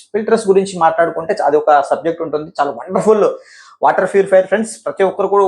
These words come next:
వాడండి, అర్థం చేసుకోండి. ఇది, ఆ, అనుభవంతో చెప్తున్న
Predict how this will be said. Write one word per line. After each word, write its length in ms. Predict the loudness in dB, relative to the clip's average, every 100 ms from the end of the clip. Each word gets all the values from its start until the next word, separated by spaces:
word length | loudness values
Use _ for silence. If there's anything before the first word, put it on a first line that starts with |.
| 4
వాడండి, 340 | 4 2 2 2 0 _ _ _ -4
అర్థం 240 | 0 0 0
చేసుకోండి. 680 | -2 -2 0 2 2 0 _
ఇది, 180 | 0 2 2 -2 -6 -20 -20 -2 2
ఆ, 20 | 4 4 2 -4 -2
అనుభవంతో 400 | 0 4 2 2
చెప్తున్న 400 | -4 -4 -2 -4